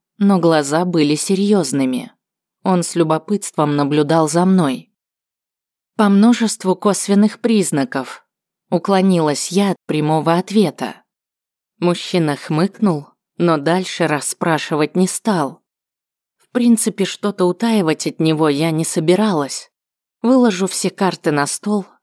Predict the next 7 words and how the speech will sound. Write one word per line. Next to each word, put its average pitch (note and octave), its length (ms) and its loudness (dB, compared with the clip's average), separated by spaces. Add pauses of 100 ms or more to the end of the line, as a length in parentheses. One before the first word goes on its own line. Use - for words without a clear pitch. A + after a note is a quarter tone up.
(100)
когда D#3+ 320 0
начнем D#3+ 500 -2
переговоры D3+ 720 0
по C#3+ 200 -6
поводу E3+ 420 -2
совместного D3+ 720 -2
бизнеса. F3+ 720 -2